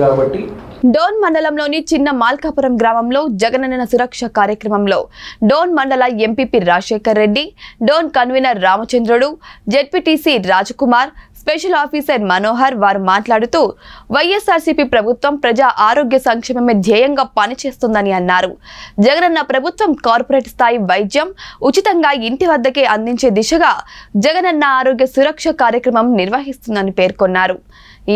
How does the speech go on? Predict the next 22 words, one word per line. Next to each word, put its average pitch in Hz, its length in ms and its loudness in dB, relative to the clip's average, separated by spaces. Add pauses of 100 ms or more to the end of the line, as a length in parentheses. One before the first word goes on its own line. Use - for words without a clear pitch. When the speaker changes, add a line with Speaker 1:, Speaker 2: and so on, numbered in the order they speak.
Speaker 2:
అవకాశాన్ని 247 600 0
ప్రతి 311 200 0 (120)
ఒక్కరు 311 280 0
సద్వినియోగం 269 680 2
చేసుకోవాలని 208 580 0 (100)
తెలియజేశారు. 180 680 0 (520)
అదేవిధంగా 247 540 0 (180)
భారతదేశంలో 277 640 0 (180)
ఏ - 20 2 (140)
ముఖ్యమంత్రి 262 560 -2 (520)
ఎన్ని 330 200 -2 (120)
సంక్షేమ 247 320 -4 (100)
పథకాలు 247 400 0 (160)
జగనన్న 247 440 0
ఆరోగ్య 233 280 0
సురక్ష 233 260 0 (140)
పథకాన్ని 277 500 -2 (500)
ఏ - 20 2 (220)
రాష్ట్రంలో 247 500 0 (200)
అమలు 220 300 0
చేయలేదన్నారు. 196 720 2 (480)
కేవలం 254 320 2